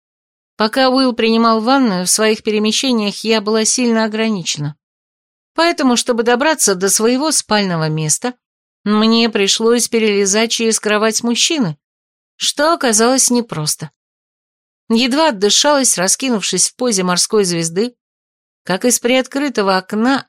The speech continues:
откуда-то издалека донеслись истерические визги. И я догадывалась, кому они принадлежали,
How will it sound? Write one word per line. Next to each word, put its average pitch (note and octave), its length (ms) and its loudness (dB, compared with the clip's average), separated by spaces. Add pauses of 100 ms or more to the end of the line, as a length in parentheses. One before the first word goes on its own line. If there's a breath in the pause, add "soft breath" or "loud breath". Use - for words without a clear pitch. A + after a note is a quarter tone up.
откуда-то G#3 760 -2
издалека G3+ 560 0
донеслись B3+ 840 0
истерические F#3+ 1000 -4
визги. E3 400 -6 (760)
И D#4+ 60 -6
я D#4+ 280 2
догадывалась, C4+ 720 0
кому G#3 300 0
они G#3 220 0
принадлежали, G3+ 880 -2